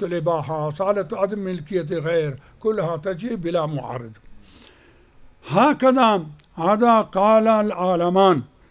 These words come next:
ولكن الصحيح ما قلناه في أثناء المباحثة، ويتلخص فيهم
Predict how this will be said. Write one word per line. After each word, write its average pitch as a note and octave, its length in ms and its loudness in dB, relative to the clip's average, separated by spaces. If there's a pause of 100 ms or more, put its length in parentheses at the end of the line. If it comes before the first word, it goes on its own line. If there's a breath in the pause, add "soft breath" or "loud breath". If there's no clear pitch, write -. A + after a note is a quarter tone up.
(140 soft breath)
ولكن A3 640 0
الصحيح G3 540 0 (420 soft breath)
ما F3+ 200 0
قلناه G3+ 640 2 (200)
في F#3+ 220 0
أثناء F#3+ 340 -2
المباحثة، D#3+ 760 -4 (460 loud breath)
ويتلخص F#3 1040 0 (720 soft breath)
فيهم G#3 520 2